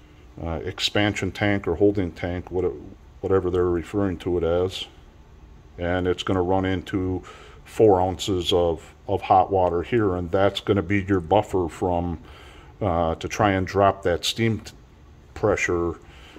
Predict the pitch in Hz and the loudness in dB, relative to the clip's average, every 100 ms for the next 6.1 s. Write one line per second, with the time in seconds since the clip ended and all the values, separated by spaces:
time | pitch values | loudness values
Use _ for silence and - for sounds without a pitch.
0 | - 87 82 80 78 76 - 92 - 104 | -8 -4 -2 -2 -4 -6 -6 -6 -2 -2
1 | 85 90 - 85 87 87 87 85 82 - | -2 -6 -4 -2 2 2 2 -2 -8 -16
2 | - - - - - 78 73 73 71 71 | -20 -20 -20 -18 -8 -6 -4 -6 -8 -12
3 | - - - - - - 110 - - - | -18 -20 -20 -20 -14 0 0 0 -8 -12
4 | - - - 120 113 - 117 - - - | -20 -20 0 2 2 2 -2 -2 -6 0
5 | 117 98 95 92 85 92 90 87 87 82 | 4 6 6 2 0 -2 -2 -2 -2 -4